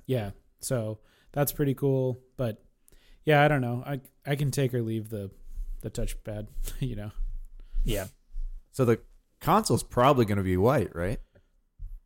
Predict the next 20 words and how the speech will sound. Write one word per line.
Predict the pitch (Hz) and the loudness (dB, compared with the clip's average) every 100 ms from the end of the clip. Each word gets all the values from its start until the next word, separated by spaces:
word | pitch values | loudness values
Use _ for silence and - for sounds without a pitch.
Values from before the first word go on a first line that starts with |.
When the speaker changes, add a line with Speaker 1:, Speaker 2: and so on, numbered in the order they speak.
| _ _ _ _ - | _ _ _ _ -4
Speaker 2:
Could | - | 6
Speaker 1:
I | 147 | 8
Speaker 2:
be | |
Speaker 1:
would | - | 10
Speaker 2:
white | 151 | 10
Speaker 1:
imagine | 165 202 135 | 8 6 4
Speaker 2:
and | |
Speaker 1:
so. | 135 | 6
Speaker 2:
black. | 156 151 - - _ _ _ _ _ | 6 4 -2 -20 _ _ _ _ _
Speaker 3:
Yeah. | 95 95 90 | -4 -2 -2
Speaker 2:
People | - 135 139 | -6 -4 -2
are | |
thinking | 135 127 123 | 0 -2 0
it | |
might | 120 117 | -2 -2
be | 117 110 | 0 0
a | - _ _ _ - | -2 _ _ _ -2
dual | 127 127 | 2 2
color. | 127 104 104 - - - - - | 2 0 0 -4 -14 -16 -16 -4
Speaker 3:
Yeah. | 104 107 | 0 0